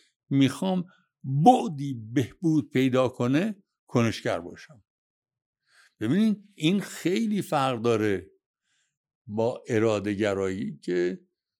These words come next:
خودش رو یه جوری جای خدا مینشونه و میگه ارادهٔ من مثل ارادهٔ الهی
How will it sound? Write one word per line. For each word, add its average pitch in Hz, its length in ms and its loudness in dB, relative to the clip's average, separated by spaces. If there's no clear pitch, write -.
خودش 170 420 -4
رو 214 400 -6
یه 165 180 -2
جوری 190 420 -6
جای 180 340 0
خدا 151 460 2
مینشونه 220 760 0
و 196 160 0
میگه 170 360 0
ارادهٔ 160 880 6
من 214 360 2
مثل 202 400 0
ارادهٔ 165 560 6
الهی 175 720 4